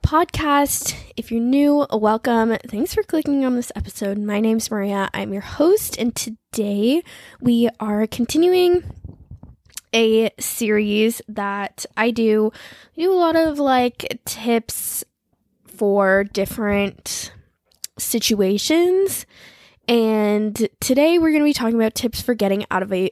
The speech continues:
funk. And I know a lot at the beginning of the year, it's, like, talking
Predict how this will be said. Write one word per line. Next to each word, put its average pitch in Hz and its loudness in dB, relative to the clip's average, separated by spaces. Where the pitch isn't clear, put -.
funk. - -12
And 190 -6
I 220 0
know 214 0
a 214 0
lot 196 4
at 220 -4
the 214 -6
beginning 202 -4
of 196 -10
the 208 -6
year, 285 2
it's, - -4
like, 175 -2
talking 214 0